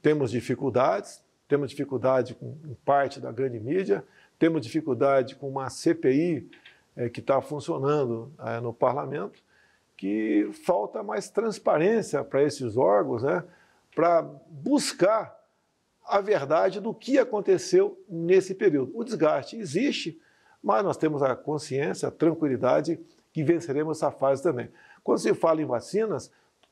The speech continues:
todos os contratos, todas as negociações, ou quase todos, começaram o ano passado. Nós não tínhamos como comprar vacina em dois mil e vinte, até porque não tinha à disposição. A primeira pessoa vacinada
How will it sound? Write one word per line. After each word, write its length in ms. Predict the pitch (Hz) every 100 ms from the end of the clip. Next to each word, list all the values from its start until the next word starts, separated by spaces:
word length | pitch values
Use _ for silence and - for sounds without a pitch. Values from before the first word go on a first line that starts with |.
| _ -
todos 280 | - 285
os 40 | -
contratos, 540 | 175 127 139 160 -
todas 300 | - 220 247
as 40 | 196
negociações, 640 | 165 151 139 - - -
ou 160 | - 139
quase 360 | - 196 160
todos, 360 | - 156 190 - -
começaram 640 | - 220 202 - - 196 - -
o 260 | 202 180
ano 240 | 185 185 135
passado. 440 | 131 120 - - _ _ _ _
Nós 200 | 143 175
não 120 | 196 202
tínhamos 360 | - 233 214
como 180 | - 151
comprar 320 | - 135 139
vacina 420 | 127 117 - 127
em 40 | 120
dois 180 | 120 113
mil 260 | 120 123 - _ -
e 600 | 143 - 131 113 110 113 120 _ _ 143 120 113 165
vinte, 520 | 123 107 240 196 127 - - - -
até 240 | - 202
porque 220 | - 240
não 120 | 262 302
tinha 300 | - - 269
à 40 |
disposição. 520 | - 151 135 - 127
A 60 | 143
primeira 420 | 208 185 240 247
pessoa 460 | - 147 - 147 131
vacinada 720 | 131 127 135 131 131 123